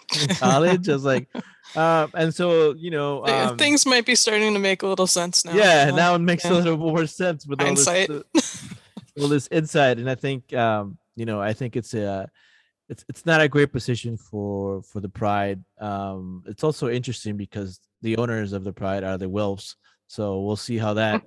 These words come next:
Speaker 2: <laughs>
Speaker 1: plays out in, in, into any of the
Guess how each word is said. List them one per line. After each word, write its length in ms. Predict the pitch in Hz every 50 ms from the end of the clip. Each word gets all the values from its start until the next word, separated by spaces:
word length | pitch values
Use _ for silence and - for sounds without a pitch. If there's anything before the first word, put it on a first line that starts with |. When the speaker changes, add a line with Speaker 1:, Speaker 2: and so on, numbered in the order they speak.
| _ _ _ _ _ _
Speaker 2:
<laughs> 320 | _ _ _ _ _ _
Speaker 1:
plays 320 | - 123 120 113 110 104 107
out 240 | 107 107 104 101 98
in, 200 | 101 98 95 87
in, 220 | 101 101 101 -
into 640 | - 107 107 98 - - 104 98 95 95 92 - - _ _ _
any 240 | 107 104 104 101 101
of 100 | 101 95
the 160 | 101 98 95